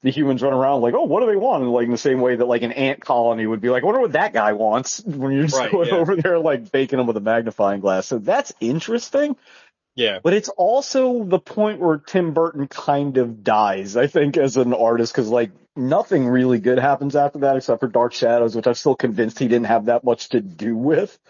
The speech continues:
Speaker 2: Yeah, I used to, back in the day, if you'd asked me this, I would have said Sleepy Hollow, but I don't know how that movie holds up. I haven't seen
Speaker 1: Yeah.
Speaker 2: that in years, 'cause that was, I wanna say that was right after. Uh, I take that back.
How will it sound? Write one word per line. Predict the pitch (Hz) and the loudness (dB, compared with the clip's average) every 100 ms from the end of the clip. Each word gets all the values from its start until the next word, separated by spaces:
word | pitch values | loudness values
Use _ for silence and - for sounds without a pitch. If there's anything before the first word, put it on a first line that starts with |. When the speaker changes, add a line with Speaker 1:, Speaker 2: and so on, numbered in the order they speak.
| - | -6
Speaker 2:
Yeah, | 147 147 147 | -2 0 2
I | 190 | 0
used | 214 208 - | 0 -6 -4
to, | 160 | -2
back | 127 143 156 156 | 2 0 0 -2
in | |
the | 123 | -4
day, | 101 123 117 104 | -2 -2 0 -2
if | 98 123 | -8 -6
you'd | 117 110 | -2 0
asked | 107 101 | -2 -4
me | 107 98 | -6 -4
this, | 95 85 - - _ | -6 -8 -16 -20 _
I | 113 117 | 0 2
would | 120 | 4
have | 117 | 2
said | - 113 | 4 2
Sleepy | - 135 123 123 | 2 -4 -2 -4
Hollow, | 104 110 120 127 131 | -2 0 0 0 -2
but | 117 127 | -2 0
I | 151 | 0
don't | 127 | 0
know | 117 | 0
how | 117 | -2
that | 107 104 104 | -2 -2 -4
movie | 98 98 | -6 -6
holds | 101 101 104 | -6 -6 -6
up. | 98 | -4
I | 107 | 0
haven't | 104 98 | 0 -2
seen | 82 101 | -4 -2
Speaker 1:
Yeah. | 98 | -2
Speaker 2:
that | |
in | 95 | -2
years, | 95 95 95 - | -2 0 -2 -2
'cause | 117 | -2
that | 143 170 | 2 2
was, | 160 131 127 | 2 -2 -6
I | 127 | -4
wanna | 120 175 160 | 0 0 2
say | 156 127 | 0 2
that | 123 | 2
was | 113 101 | 0 -8
right | 104 113 | -4 -2
after. | 107 107 131 131 _ _ - | -2 -4 -6 -10 _ _ -4
Uh, | 170 180 175 156 | 0 2 2 0
I | 156 | -2
take | 160 147 | -2 -4
that | 139 | -4
back. | 113 98 | -4 -6